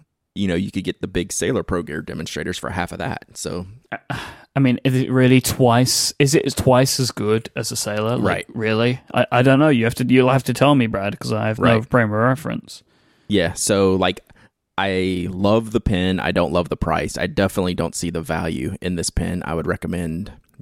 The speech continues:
Speaker 1: getting an Optimum demonstrator for, and save two or three hundred dollars, even though you can't get green or purple.
Speaker 2: Mm-hmm.
Speaker 1: But, um, you know, I, this is one of those that's really hard to review because the pin is essentially perfect in my mind,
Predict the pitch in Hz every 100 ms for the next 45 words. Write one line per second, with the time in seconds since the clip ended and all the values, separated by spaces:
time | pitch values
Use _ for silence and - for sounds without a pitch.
0 | 151 101 85 85 69 - 98 - 82 85
1 | 82 80 82 - 82 - - - 90 92
2 | - 90 - 92 87 - 76 - 76 -
3 | - - - 65 - - 101 92 90 -
4 | - - 78 - - 110 95 85 - 104
5 | - 73 80 _ - 135 - 127 - -
6 | _ 87 - 85 82 82 90 - _ _
7 | _ _ 151 185 131 - 120 - - -
8 | 117 170 151 147 139 120 117 107 101 90
9 | 113 113 107 107 95 85 78 107 104 -
10 | - _ 92 101 95 - 87 - 123 127
11 | 90 95 110 104 92 82 - 92 - -
12 | - 87 87 82 82 80 69 -